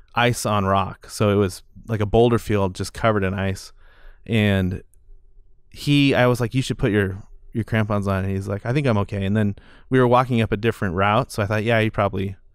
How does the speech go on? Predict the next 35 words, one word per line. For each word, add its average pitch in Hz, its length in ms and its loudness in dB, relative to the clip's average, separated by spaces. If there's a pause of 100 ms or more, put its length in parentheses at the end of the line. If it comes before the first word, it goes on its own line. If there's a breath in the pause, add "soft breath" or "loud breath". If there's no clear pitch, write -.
(200)
he'll 117 80 0
be 101 80 -2
fine. 92 380 -8
Like, 110 300 -8 (360 soft breath)
we're 120 80 0
not 110 100 2
going 104 140 0
the 95 60 -4
same 104 200 -2
way 95 140 0
we, 95 260 -4 (280)
we 113 100 -6
went." 98 380 -4
And, 101 320 -4 (960 soft breath)
and 123 120 2
then 120 120 4
he 120 120 2
ju-, 110 180 0
it 113 120 -2
just - 240 -4
took, 120 220 -2
like, 101 240 -4 (480 soft breath)
like, 120 120 -2
he 147 100 2
slipped - 280 0
off 120 260 2
a 117 160 2
rock, 98 540 0
but 117 160 0
the 110 100 -2
whole 135 200 2
thing 117 200 2
was 101 120 -2
so 110 140 -2
slippery 98 560 -2